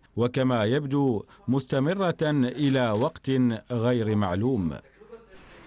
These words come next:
من المؤمل أن يتم التوصل عبر هذا اللقاء إلى العديد من القناعات والرؤى المشتركة،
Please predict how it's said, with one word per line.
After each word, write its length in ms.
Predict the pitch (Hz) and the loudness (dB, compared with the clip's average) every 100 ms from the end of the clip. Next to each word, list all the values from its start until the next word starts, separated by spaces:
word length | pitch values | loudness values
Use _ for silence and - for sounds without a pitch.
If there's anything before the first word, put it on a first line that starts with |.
| - | -6
من 220 | 147 240 | -2 0
المؤمل 540 | 233 214 190 214 214 196 | 0 0 -2 0 0 0
أن 220 | 202 180 | -2 0
يتم 440 | 175 147 190 214 | 0 0 -2 -4
التوصل 680 | 160 - 139 170 - 143 113 | -4 0 0 0 0 -2 0
عبر 400 | 101 113 127 123 | 0 0 -2 -2
هذا 260 | 123 160 147 | 0 -2 -2
اللقاء 580 | 135 123 139 170 190 175 | -4 -2 0 0 0 -6
إلى 100 | 151 | -4
العديد 460 | 135 135 175 233 | -2 -2 -4 -8
من 200 | 214 180 | -6 -2
القناعات 680 | 156 - 143 135 135 214 180 | -4 -2 -2 0 0 -4 -6
والرؤى 440 | 165 143 151 190 | -4 -4 -2 -4
المشتركة، 680 | 151 143 - 165 143 - | -4 -6 -4 -2 -2 -6